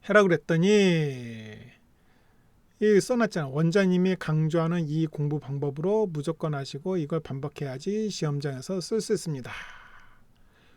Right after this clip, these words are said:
왜 확정적으로 말하냐면요. 공부 진짜 안 하던 제가 이 방법으로 합격했으니까요. 예, 시험 볼 때 생각이 나는 기적을 경험하실 수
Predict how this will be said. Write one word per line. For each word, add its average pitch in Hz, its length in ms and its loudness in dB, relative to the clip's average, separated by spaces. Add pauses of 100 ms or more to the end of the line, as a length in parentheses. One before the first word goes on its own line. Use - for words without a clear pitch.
(240)
왜 165 240 6
확정적으로 190 1080 4
말하냐면요. 160 1700 -2 (480)
공부 185 360 4
진짜 196 680 4
안 208 80 6
하던 185 240 4
제가 156 260 -4
이 135 180 -6
방법으로 139 480 -6
합격했으니까요. 202 1080 -6 (1300)
예, 117 800 -12
시험 180 400 4
볼 190 120 4
때 180 140 2
생각이 196 380 2
나는 196 480 0
기적을 156 540 2
경험하실 156 640 0
수 240 240 -4